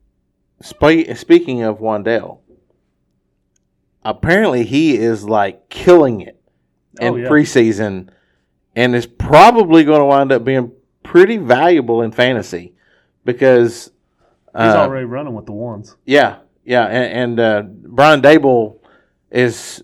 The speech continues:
Speaker 1: spoke nothing but gla-, glaring, uh, things about him, which leads you to believe, how much time do they give old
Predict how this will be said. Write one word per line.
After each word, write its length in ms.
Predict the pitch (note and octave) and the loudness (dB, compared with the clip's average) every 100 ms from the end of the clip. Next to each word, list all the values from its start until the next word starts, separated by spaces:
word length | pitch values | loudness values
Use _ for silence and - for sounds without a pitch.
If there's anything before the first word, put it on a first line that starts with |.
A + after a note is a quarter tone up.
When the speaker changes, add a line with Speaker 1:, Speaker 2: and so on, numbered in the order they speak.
| - | -20
Speaker 1:
spoke 600 | - - - C#3 C3 B2+ | -18 -18 0 4 4 0
nothing 540 | C3 C#3 C#3 C#3 B2+ | -2 -2 -2 -6 -2
but 360 | A#2+ A#2 A#2+ A#2 | -4 -4 -10 -10
gla-, 520 | C3 B2 C#3 D3 A#2 | -6 -2 2 2 -2
glaring, 760 | B2+ B2+ C#3+ D3 C#3 C3 B2 - _ _ _ _ _ | -4 2 4 4 2 -4 -8 -12 _ _ _ _ _
uh, 320 | A2 A2+ G#2 G2+ | 0 2 2 0
things 320 | C#3+ C#3 B2 | 0 0 0
about 280 | A2+ A2 A2 | 2 2 2
him, 380 | A2+ G#2+ G#2 - | -2 -4 -6 0
which 300 | C3+ - C#3+ | 0 0 4
leads 260 | E3+ F3 | 4 4
you 100 | D3+ | 0
to 80 | C3 | 0
believe, 560 | B2 B2+ C#3+ B2+ A2+ - _ _ _ _ _ _ _ _ _ _ _ _ _ _ _ _ _ | 0 0 2 0 -4 -10 _ _ _ _ _ _ _ _ _ _ _ _ _ _ _ _ _
how 400 | - - D#3 D#3+ | -14 -2 2 4
much 320 | E3+ E3 E3 | 4 0 0
time 400 | - D#3+ C#3+ C#3 | -2 2 2 0
do 120 | B2+ A#2+ | -2 0
they 180 | B2 A#2+ | 0 -2
give 720 | A2+ C3 B2 A2+ G#2+ - _ _ _ _ _ _ _ _ _ _ _ _ _ _ _ _ B2+ | -2 0 2 0 -4 -10 _ _ _ _ _ _ _ _ _ _ _ _ _ _ _ _ -2
old 480 | C3 B2+ A#2+ - | 0 0 -4 -14